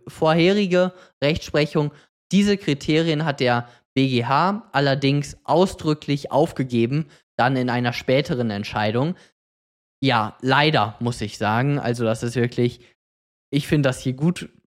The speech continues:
nachvollziehbar, finde ich eine gute Argumentation. Naja, der B G H sagt heute, dass Verdeckungsabsicht eine spezielle Ausprägung der niedrigen Beweggründe ist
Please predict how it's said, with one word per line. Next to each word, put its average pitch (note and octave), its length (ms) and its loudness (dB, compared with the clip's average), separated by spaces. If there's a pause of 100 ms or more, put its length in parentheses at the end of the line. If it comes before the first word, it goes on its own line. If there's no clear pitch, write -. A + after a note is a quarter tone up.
(120)
nachvollziehbar, B2+ 1040 0 (220)
finde B2 140 -2
ich A#2+ 80 -6
eine A#2+ 100 -2
gute B2+ 260 -2
Argumentation. A2 840 0 (600)
Naja, C3 360 2
der C3 120 2
B D#3 100 2
G C#3+ 200 2
H F#3+ 260 4
sagt C#3 340 -2
heute, G#3+ 480 2 (360)
dass C#3 300 0
Verdeckungsabsicht D#3 1120 -2
eine A#2+ 240 -2
spezielle C3+ 640 -2
Ausprägung C3+ 680 0
der B2+ 120 0
niedrigen C3 460 -2
Beweggründe A3 640 0
ist G#3+ 420 0